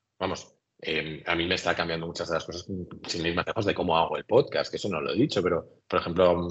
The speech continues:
hace un par de semanas me tiré el fin de semana con chat G P T. Yo no sé pro-, sé programar, pero no sé programar en Python, pero programando en Python, diciéndole lo que quería que hiciera para automatizar tareas del podcast. Eh, las imágenes que uso para el podcast las estoy empezando a hacer en,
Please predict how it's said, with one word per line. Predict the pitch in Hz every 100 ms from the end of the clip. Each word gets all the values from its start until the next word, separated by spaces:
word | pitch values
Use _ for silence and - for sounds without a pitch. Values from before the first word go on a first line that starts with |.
| 82
hace | 82 87
un | 82
par | 87
de | 87
semanas | 82 85 104 95
me |
tiré | 82 82
el | 82
fin | 82 82
de |
semana | 82 82 87 85 -
con | 80 80
chat | 82 82
G | 90
P | 90
T. | 87 147 180 - - _ _ -
Yo | 98
no | 90
sé | 101
pro-, | - 80 78
sé | - - 101
programar, | 120 110 127
pero | 123
no | 101
sé | 107
programar | 107 92 92
en | 85
Python, | - 131 113 82
pero | 71 82
programando | 87 85 82 90 95
en | 95
Python, | 95 123 95 87
diciéndole | 80 - 95 95 90
lo | 85
que | 85
quería | 82 98
que | 107
hiciera | 107 127 139 156 - _
para | - 95
automatizar | 101 95 87 85 82 95
tareas | 107 95 82
del | 80 69
podcast. | 120 - 76 71 - _ _ _
Eh, | - 87 90 85 85 85 85
las | 92 87 -
imágenes | 87 92 104 98
que | 104
uso | 98
para | 98
el | 95
podcast | 101 110 123
las | 104
estoy | - 107
empezando | 117 101 95 87
a | 87
hacer | 95 - 85
en, | 85 82 80